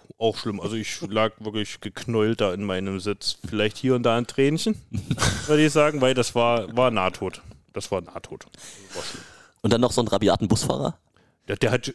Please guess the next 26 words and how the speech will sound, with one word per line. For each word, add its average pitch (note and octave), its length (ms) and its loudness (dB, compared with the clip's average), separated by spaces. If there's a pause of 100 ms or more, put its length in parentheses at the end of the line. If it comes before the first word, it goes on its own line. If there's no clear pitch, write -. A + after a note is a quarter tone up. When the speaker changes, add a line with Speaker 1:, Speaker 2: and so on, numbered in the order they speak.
Speaker 1:
der B2+ 100 4
hat A2 100 0
richtig G#2+ 260 -2
die - 60 -6
Schnauze F#2+ 300 -4
voll F2+ 160 -4
gehabt, E2+ 240 -6
das C3+ 120 -2
sage F#2 200 -2
ich E2 80 -8
dir. F#2+ 180 -4
Weil F#2+ 100 0
der A#2 140 4
musste D3+ 280 4
ja C3+ 60 6
immer B2+ 220 2
anhalten, F#3 480 2 (240)
weil C3 100 4
das C3+ 160 2
Klo E3+ 220 6
war C#3 100 6
ja C#3 80 6
von C#3 180 0
einem B2+ 280 4
immer B2+ 220 2
besetzt. - 520 0